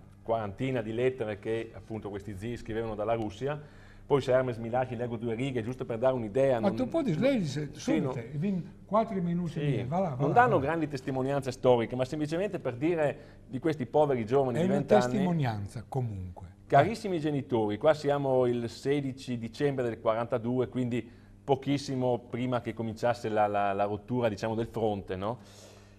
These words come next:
Speaker 1: A Natale già erano sotto l'attacco delle truppe sovietiche. "Carissimi genitori, anzitutto vengo a voi accennandovi che tutto procede bene." Dicevano
Speaker 2: Eh.
Speaker 1: sempre che procedeva bene tutto, fra l'altro mandavano a casa i soldi che ricevevano, no?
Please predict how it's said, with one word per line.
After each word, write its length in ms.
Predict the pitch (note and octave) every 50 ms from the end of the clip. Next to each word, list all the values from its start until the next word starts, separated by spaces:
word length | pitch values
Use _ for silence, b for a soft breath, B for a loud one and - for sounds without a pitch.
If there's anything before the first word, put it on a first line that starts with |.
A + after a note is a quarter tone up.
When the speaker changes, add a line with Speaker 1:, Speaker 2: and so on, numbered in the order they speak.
| B B - -
Speaker 1:
A 80 | -
Natale 500 | B2 A#2+ A#2 - - A#2 B2 C3 B2 G#2+
già 200 | F2+ G#2+ A2+ A#2+
erano 220 | B2 A#2 A#2 A2 G2+
sotto 220 | - A2+ F#2 A2+
l'attacco 580 | G#2 G2+ - - A2 A2+ A2 - G#2+ G2+ F#2+ F#2
delle 240 | F2+ F#2+ F#2+ F#2+
truppe 240 | G2 - G#2 F#2+ G2+
sovietiche. 580 | F#2+ - F#2+ F2+ F#2+ F#2+ F2+ F#2 G2 F#2 - G2
"Carissimi 420 | - A#2+ C#3 F3+ E3+ - E3 C#3+
genitori, 640 | A2+ B2+ B2+ A#2+ A#2 - A#2+ A2 G#2 G2 F#2+ F#2+ G#2
anzitutto 580 | A2+ A2+ - C#3 B2+ - F#3+ G#3 G3+ - C#3+
vengo 280 | B2 C3+ D#3 D#3 C#3+ C3+
a 40 | A#2+
voi 540 | G#2+ A2 A2+ A2+ A#2 C3+ D#3 F3+ - - - -
accennandovi 680 | B2+ A#2+ - C#3 B2+ B2+ C#3+ D#3+ F3 E3+ D#3+ D3 -
che 140 | - - B2+
tutto 240 | - F#3+ G#3 - F3+
procede 420 | - D#3 C#3+ C#3 - D#3+ D3 C#3+
bene." 320 | B2 A2 G#2+ G#2 G#2 G#2 G#2
Dicevano 320 | A#2 B2+ - A3 G#3+ F#3+
Speaker 2:
Eh. 40 | -
Speaker 1:
sempre 240 | - A#3 B3 B3 A3+
che 100 | A#3 A3
procedeva 460 | A3 G#3 G3+ - G3+ A3 A3+ G#3+ G3+
bene 240 | G3 G#3+ G#3+ F#3+ -
tutto, 280 | E3 C#3+ - - -
fra 140 | - B2 C#3
l'altro 260 | E3 F#3+ F#3+ - E3+
mandavano 380 | D3+ C#3+ C#3 D3+ E3+ F3 E3+ D3+
a 60 | C#3
casa 260 | - - E3+ D3 D3+
i 60 | C#3
soldi 380 | A#2+ - - C#3+ C#3+ D3 C#3+ C3
che 100 | A2 C3
ricevevano, 600 | A#2+ A#2 - - G#2+ G2+ G#2 G#2+ G2+ F#2 F#2 F#2
no? 120 | G2+ C3